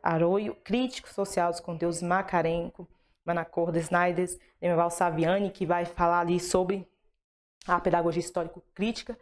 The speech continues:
Falei exatamente, né, a diferença ali na, na, no vídeo anterior, porque as pessoas confundem, porque nas questões, algumas bancas colocam crítico social dos conteúdos ou histórico-crítica,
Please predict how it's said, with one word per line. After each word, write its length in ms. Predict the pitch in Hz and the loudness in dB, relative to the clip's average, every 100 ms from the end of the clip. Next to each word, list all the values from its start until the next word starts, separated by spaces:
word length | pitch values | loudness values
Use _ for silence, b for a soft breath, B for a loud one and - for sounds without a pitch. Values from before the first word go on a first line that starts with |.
| b b b | b b b
Falei 240 | 180 175 | -2 2
exatamente, 1200 | 180 156 156 156 226 - 220 180 175 208 - - _ - | 2 0 -2 -2 -2 -2 0 0 -2 -6 -10 -20 _ -8
né, 100 | 175 | -4
a 80 | 170 | -4
diferença 800 | 175 - 175 165 180 220 220 | -4 -4 0 2 2 0 -2
ali 160 | 180 175 | -2 0
na, 240 | 175 170 - | -2 -4 -4
na, 260 | 170 165 | 0 0
no 140 | 165 156 | -2 -6
vídeo 260 | 185 160 _ _ _ _ | -8 -10 _ _ _ _
anterior, 720 | 233 247 247 170 160 180 226 - b b | -2 0 0 0 2 0 -4 -18 b b
porque 160 | - 180 | -2 0
as 260 | 170 170 | 0 -2
pessoas 460 | 170 170 180 170 - _ _ | -2 -6 -6 -8 -14 _ _
confundem, 680 | 175 151 - 262 240 190 b b b | -6 -2 0 0 0 -4 b b b
porque 280 | 196 - 185 | -6 0 2
nas 340 | 214 285 285 | 2 0 -4
questões, 800 | - 202 - - 202 254 254 - b - | -4 -4 -6 -4 -2 -2 -6 -18 b -4
algumas 380 | 175 202 220 | -2 0 0
bancas 360 | 165 196 247 240 | 2 0 0 -4
colocam 480 | - 226 175 175 160 _ _ | -2 0 0 -4 -16 _ _
crítico 300 | 220 233 - | -6 -6 -4
social 280 | 208 202 190 | -4 0 -4
dos 100 | 185 | -2
conteúdos 480 | 180 180 196 190 - _ _ | -4 -2 -4 -6 -18 _ _
ou 420 | 226 254 262 233 | 0 0 -2 -6
histórico-crítica, 1160 | 185 - _ 180 180 175 - 208 202 - - | -12 -18 _ -4 -4 -8 -8 -6 -6 -12 -20